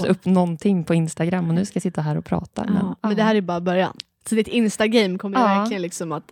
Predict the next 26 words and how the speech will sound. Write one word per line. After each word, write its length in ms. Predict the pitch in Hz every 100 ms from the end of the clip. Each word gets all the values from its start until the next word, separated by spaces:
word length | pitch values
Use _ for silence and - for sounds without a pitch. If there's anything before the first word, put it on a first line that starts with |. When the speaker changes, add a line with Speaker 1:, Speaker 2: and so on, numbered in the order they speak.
| -
Speaker 1:
levela 380 | 208 208 190 208
upp 160 | -
nu. 200 | 226 190 - - -
Speaker 2:
Influencer. 540 | 240 233 220 196 - - 269
Speaker 1:
Men 500 | 262 262 262 254 262
för 120 | 285
de 240 | 269 262
som 180 | - 262
inte 680 | 254 233 - 233 220 214 214 _ _ _ _ _ _ _
känner 380 | - - 262 247
till 360 | 262 240 226 220
dig, 320 | 214 220 349 -
Speaker 2:
Nej. 300 | 196 185 208
Speaker 1:
berätta 400 | 294 311 - -
lite. 200 | 277 233
Vem 340 | 226 262 311 285
är 200 | 277 320
du? 240 | 233 233 277 _ _
Speaker 2:
Ja, 760 | - 165 180 185 175 180 240 339 - 196
eh, 400 | 196 190 175 185
ja, 80 | 220
men, 480 | 233 233 226 226 220
eh, 220 | 220 220
Linnea 640 | 214 247 285 247 185 208
Mott 280 | 226 196 233 _ -
då. 220 | 180